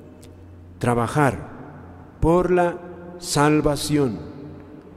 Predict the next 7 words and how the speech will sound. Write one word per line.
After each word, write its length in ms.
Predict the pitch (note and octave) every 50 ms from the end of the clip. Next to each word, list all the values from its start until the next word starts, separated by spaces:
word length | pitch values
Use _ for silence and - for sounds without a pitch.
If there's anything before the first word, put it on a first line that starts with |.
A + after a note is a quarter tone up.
| - - - -
Habla 320 | A2 A#2+ B2+ D3 D3+ C3+
San 220 | - D3+ C#3 C#3
Pablo 280 | B2 E3 F3 F3+ F3+ F3
de 80 | E3+ D#3+
la 120 | D3+ C#3
salvación 640 | - - C#3 C3+ C3 B2+ B2 - - D#3 D#3+ D3+
eterna, 520 | C#3+ C3 - - D#3+ D#3+ C#3 A2 G2 F2+